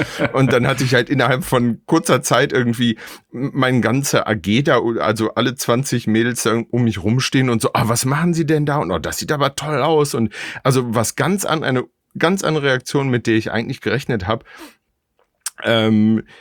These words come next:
Speaker 2: und dann wollten die halt auch alles wissen, ne? Was macht man damit und wofür ist das und was ist dies und was ist das und warum sieht das so aus und so. Also richtig nicht so, „Hm, das sieht schön aus oder nicht schön“, so, so typische Kategorien von so Schülern,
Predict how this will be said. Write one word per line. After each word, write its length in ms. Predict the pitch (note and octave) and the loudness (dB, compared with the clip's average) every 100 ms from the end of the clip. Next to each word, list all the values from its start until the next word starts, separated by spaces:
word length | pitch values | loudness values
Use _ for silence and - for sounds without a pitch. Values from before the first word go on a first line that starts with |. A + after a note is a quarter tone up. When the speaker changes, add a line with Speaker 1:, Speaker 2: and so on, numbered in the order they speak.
| - - | -20 -2
Speaker 2:
und 180 | C3 B2 | 0 2
dann 180 | A#2+ A2+ | 2 2
wollten 240 | C3+ C#3 | 0 2
die 120 | A#2 | 0
halt 200 | A#2 A2 | 2 0
auch 180 | G2+ - | -2 -2
alles 360 | G#2+ A2 G#2+ G#2+ | 0 2 0 -2
wissen, 300 | B2+ - - | -2 -2 -2
ne? 180 | A2 C3 | -2 -2
Was 160 | E3 C3+ | -4 -2
macht 260 | A#2 - | -4 -4
man 180 | A#2 A2+ | -2 -2
damit 360 | G2+ G2+ G2 - | 0 -2 -2 -4
und 180 | C3 | -4
wofür 380 | D3+ C#3+ - A2 | -4 -4 0 0
ist 220 | G2 - | 0 -2
das 220 | G2+ G2+ - | -2 -2 -2
und 200 | C3+ C3+ | -4 -2
was 180 | C#3+ C#3+ | -2 -2
ist 160 | - | -2
dies 180 | G#2+ - | -4 -2
und 160 | B2+ C3+ | -4 -4
was 160 | C#3+ | -4
ist 160 | C#3 - | -6 0
das 220 | G#2 - | 0 0
und 260 | C3 B2 A#2 | -2 -2 -4
warum 380 | B2+ C#3 D3+ C3+ | -4 -2 0 -2
sieht 200 | C#3 C#3+ | -2 -4
das 140 | C#3 | -2
so 220 | A2+ G#2+ | 0 0
aus 300 | G2 G2 G2 | 0 0 0
und 140 | G#2 G2+ | -2 0
so. 120 | G#2+ | 0
Also 260 | A2 A#2+ - - - - | 0 0 -4 -14 -14 -6
richtig 440 | A#2 D#3 - D#3 - - | -2 -2 0 -2 -4 -2
nicht 180 | C#3 D3 | 2 4
so, 180 | C#3+ C3+ | 2 2
„Hm, 280 | C#3+ D3+ C#3+ | 0 0 0
das 180 | B2+ - | -2 0
sieht 160 | A2+ - | -6 -4
schön 360 | - C#3 C#3+ | -2 0 0
aus 320 | D#3+ D3+ E3+ - | 0 0 0 -2
oder 280 | A2 G#2 | 0 2
nicht 240 | G2+ C3 - | 2 0 -2
schön“, 400 | - E3 F3 D#3+ | 0 0 2 0
so, 260 | C3+ C#3 | 0 2
so 200 | B2+ C3 A#2+ _ | 0 -2 -6 _
typische 400 | - D3 C#3+ - | -6 -2 0 -2
Kategorien 760 | A#2+ C3 C3 G#2+ A#2 B2 C3+ C3+ | -2 -4 -4 -2 -2 -2 -2 -2
von 200 | - A#2+ | -2 -2
so 80 | A2 | -2
Schülern, 460 | - C#3+ A3 G#3 | -2 0 0 -2